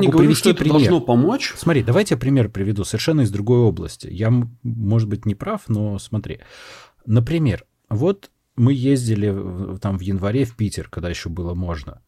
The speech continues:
Speaker 1: И вот гуляешь ты по Питеру, и тебе нужно быстро покушать. И у тебя выбор между условным там Макдаком и теремком.
Speaker 2: Мгм.
Speaker 1: И ты идешь в теремок, потому что там вкусненько, и там, э, хорошая достаточно еда, и ты можешь поесть ка-, ну, более качественную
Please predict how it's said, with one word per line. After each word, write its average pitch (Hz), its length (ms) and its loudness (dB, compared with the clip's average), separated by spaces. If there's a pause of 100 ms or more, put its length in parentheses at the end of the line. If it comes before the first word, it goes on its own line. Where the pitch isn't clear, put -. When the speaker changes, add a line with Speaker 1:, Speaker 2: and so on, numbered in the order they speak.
(100)
Speaker 1:
И 123 220 0
вот 120 180 2
гуляешь 147 400 0
ты - 120 -4
по 143 160 -2
Питеру, 117 440 -2
и - 80 -8
тебе 185 160 -2
нужно 120 260 2
быстро 117 400 0
покушать. 113 640 -6
И 107 80 -2
у 101 80 2
тебя 156 320 0
выбор 127 360 2
между 107 360 2
условным 110 580 0
там 98 180 -2
Макдаком 101 800 -4 (140)
и 156 260 -4
теремком. 113 640 0 (240)
Speaker 2:
Мгм. 104 440 -4
Speaker 1:
И 110 100 2
ты 196 200 -2
идешь 185 240 0
в - 60 -16
теремок, - 580 -2
потому 92 320 -2
что - 160 -2
там 160 160 0
вкусненько, 131 640 -4 (180)
и 113 120 -4
там, 139 520 2
э, 107 340 -2
хорошая 110 680 -2
достаточно 110 480 -4
еда, 107 320 -4
и 185 80 2
ты 117 140 -4
можешь 117 260 0
поесть 147 300 -4
ка-, 131 140 -8
ну, 123 140 0
более 110 320 0
качественную 92 680 -6